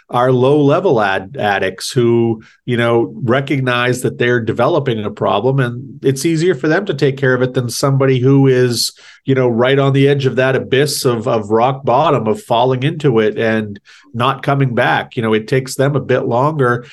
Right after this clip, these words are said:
It also is, you know, how willing are you to deal with the trauma? How willing are you to start talking about some of these difficult things? Because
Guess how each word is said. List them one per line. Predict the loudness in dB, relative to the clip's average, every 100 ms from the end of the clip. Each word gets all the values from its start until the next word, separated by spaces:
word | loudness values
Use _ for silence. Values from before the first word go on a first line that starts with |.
| -20 -2
It | 0
also | 2 0 0 2
is, | 2 0
you |
know, | 0
how | -2 0 2 2
willing | 2 0 0 0 2 2 -2 -2
are | -2 0 2
you | 2 -2
to | -4 -4 -4
deal | -4 -4 0 2 2 0
with | -2 -2 -4 -14 -6
the | -4 -4 -8
trauma? | -8 -6 -6 -6 -12 -8
How | -2 0
willing | 0 2 2 2 0 -4
are | -2
you | 0 2 0 0 -6 -20 _
to | -6
start | -2 -2 -2 -2
talking | 0 0 -2 -4
about | -4 -4
some | -4 -6
of | -6
these | -8 -6
difficult | -6 -6 -8 -8 -6
things? | -8 -8
Because | -10